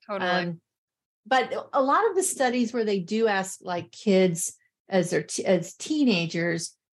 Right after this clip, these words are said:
Speaker 2: they say, "Oh yeah, I was, I was, I saw it when I was seven. I saw it when," so we're, and I've heard so many five-year-olds say they got, they saw porn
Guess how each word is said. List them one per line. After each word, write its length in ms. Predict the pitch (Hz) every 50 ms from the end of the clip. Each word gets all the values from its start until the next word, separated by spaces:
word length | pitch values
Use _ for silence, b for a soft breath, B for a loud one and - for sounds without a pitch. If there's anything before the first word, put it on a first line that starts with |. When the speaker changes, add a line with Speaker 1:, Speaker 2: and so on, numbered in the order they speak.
| _ -
Speaker 2:
they 120 | 190 190
say, 220 | 185 - 202 175 170
"Oh 120 | 190 220
yeah, 280 | 214 190 180 180 185 175
I 120 | 175 180
was, 260 | 190 190 180 - - -
I 200 | - 165 170 180 185
was, 260 | 180 180 175 170 -
I 180 | - 175 180 180
saw 280 | 180 - 196 175 175
it 40 | 175
when 100 | 180 180
I 80 | 170 170
was 160 | 170 165 -
seven. 480 | - - 214 202 190 170 165 156 147
I 120 | 127 139 160
saw 260 | - - 180 165 160
it 40 | -
when," 220 | - 156 - - 196
so 220 | - - 226 220
we're, 200 | 233 277 254 - - -
and 120 | 202 202
I've 220 | 220 226 233 233 220
heard 180 | - 220 190 -
so 180 | - 240 233
many 240 | 214 214 208 196 185
five-year-olds 840 | 185 - _ - 269 285 294 285 269 240 220 202 185 180 175 175 -
say 160 | 208 185 180
they 140 | 180 185 185
got, 240 | 190 190 - - -
they 160 | - 190 185
saw 260 | 185 - - 170 175 180
porn 440 | - - 190 190 185 190 196 190